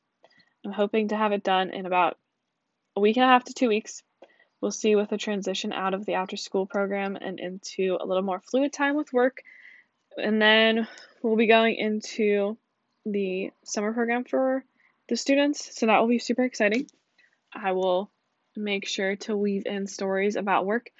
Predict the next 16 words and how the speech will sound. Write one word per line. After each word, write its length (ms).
into 220
the 80
podcast 560
because 420
that's 240
also 240
what 80
the 60
podcast 540
is, 140
is 180
for 140
reaching 340
out 120
to 80
parents 500